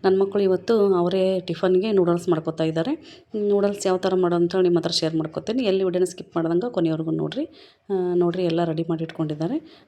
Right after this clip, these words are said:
ನೂಡಲ್ಸ್ ಮಾಡ್ಲಿಕ್ಕೆ ಏನ್ ಬೇಕಂತೇಳಿ ತೋರಿಸ್ತಾ ನೋಡ್ರಿ ಇವಾಗ. ಆ, ನೋಡ್ರಿ ಎರಡು ವೆಜ್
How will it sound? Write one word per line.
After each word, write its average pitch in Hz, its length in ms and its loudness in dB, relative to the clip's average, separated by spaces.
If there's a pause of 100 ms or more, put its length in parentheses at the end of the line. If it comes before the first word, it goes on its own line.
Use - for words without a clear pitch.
ನೂಡಲ್ಸ್ 185 340 2
ಮಾಡ್ಲಿಕ್ಕೆ 175 320 0
ಏನ್ 175 200 4
ಬೇಕಂತೇಳಿ 165 400 -4
ತೋರಿಸ್ತಾ 156 360 -4
ನೋಡ್ರಿ 151 240 -6
ಇವಾಗ. 147 200 -6 (480)
ಆ, 175 120 0
ನೋಡ್ರಿ 170 320 0
ಎರಡು 170 480 2
ವೆಜ್ 165 440 0